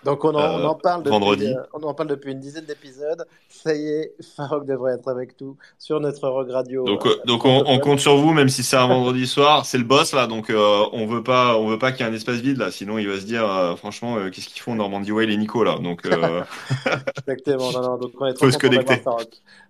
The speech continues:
Speaker 1: Exactement, donc on enverra ça sur Twitter. Euh, et ce sera aussi une occasion de, de parler à Farok de, un peu plus de la N F T Factory et de montrer qu'il se passe plein de choses, euh,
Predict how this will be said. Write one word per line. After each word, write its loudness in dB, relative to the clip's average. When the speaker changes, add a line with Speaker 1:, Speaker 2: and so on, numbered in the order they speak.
Speaker 1:
Exactement, -4
donc -6
on -4
enverra 0
ça -8
sur -8
Twitter. -6
Euh, -4
et -8
ce -6
sera -2
aussi -4
une -2
occasion -4
de, -4
de -4
parler -2
à -10
Farok -12
de, -20
un -8
peu -6
plus -8
de -2
la 0
N -6
F -18
T -10
Factory -6
et -20
de -16
montrer -8
qu'il -18
se -20
passe -12
plein -4
de -10
choses, -6
euh, -10